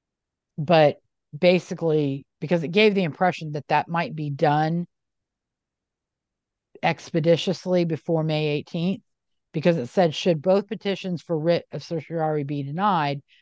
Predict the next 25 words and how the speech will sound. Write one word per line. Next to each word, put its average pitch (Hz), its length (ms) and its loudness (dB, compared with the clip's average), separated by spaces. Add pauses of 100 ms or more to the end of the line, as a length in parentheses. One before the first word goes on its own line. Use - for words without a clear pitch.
(260)
this 175 220 2
stay 180 380 4
shall 160 340 0
terminate 170 640 -4
automatically." 143 920 -2 (2500)
And 175 220 2
so 170 240 6
that 185 320 4
made 202 240 0
me 240 220 0
think, 175 320 -6
well, 165 140 -4
maybe 233 340 0
they 220 200 0
are 202 280 0
gonna 160 240 -6
conference 190 560 -6
it 156 180 -8
finally, 147 580 -6 (380)
and 160 160 -2
they're 160 80 0
gonna 151 220 -4
dispose 151 480 0
of 120 100 -6
it. 117 180 -6